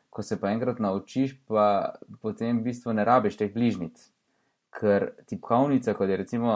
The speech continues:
eh, Swift key, predvideva, glede na fraze, ki si jih uporabil na Twitterju, Facebooku in pa v Gmailu, kaj boš povedal.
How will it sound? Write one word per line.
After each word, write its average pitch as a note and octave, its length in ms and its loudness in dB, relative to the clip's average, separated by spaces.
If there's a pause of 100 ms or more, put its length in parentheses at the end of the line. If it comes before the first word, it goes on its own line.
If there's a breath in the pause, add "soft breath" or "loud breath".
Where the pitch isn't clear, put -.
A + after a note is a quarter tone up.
(200)
eh, F2+ 120 0
Swift C3+ 360 -4
key, C#3 240 -2 (1120)
predvideva, A2 720 4
glede F#2+ 240 0
na A2 120 0
fraze, A2 500 6
ki G2+ 120 -8
si G2 100 -8
jih G2 120 -6
uporabil G2+ 400 2
na F#2+ 120 -2
Twitterju, G#2 600 0
Facebooku G#2 680 0
in G2 100 -4
pa G2 140 -2
v F#2 160 -2
Gmailu, B2 520 2
kaj A#2+ 280 4
boš A2 160 0
povedal. G2+ 420 2